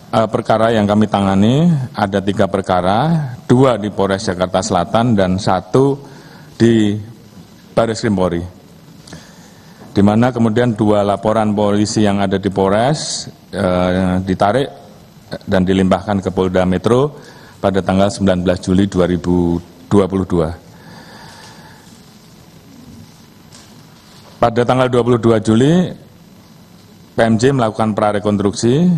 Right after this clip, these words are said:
di Aula P P M J dengan didasari C C T V di rumah pribadi Saguling yang ditemukan oleh mereka dan sekitar T K P Duren Tiga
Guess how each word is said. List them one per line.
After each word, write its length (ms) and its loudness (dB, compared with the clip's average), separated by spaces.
di 80 0
Aula 240 2
P 160 -2
P 80 -6
M 160 2
J 80 -4
dengan 240 2
didasari 800 0
C 160 0
C 160 0
T 160 -2
V 240 2
di 160 0
rumah 320 2
pribadi 400 0
Saguling 560 0
yang 160 0
ditemukan 560 -2
oleh 240 0
mereka 400 0
dan 240 -2
sekitar 480 -2
T 160 -4
K 160 0
P 160 0
Duren 240 2
Tiga 480 0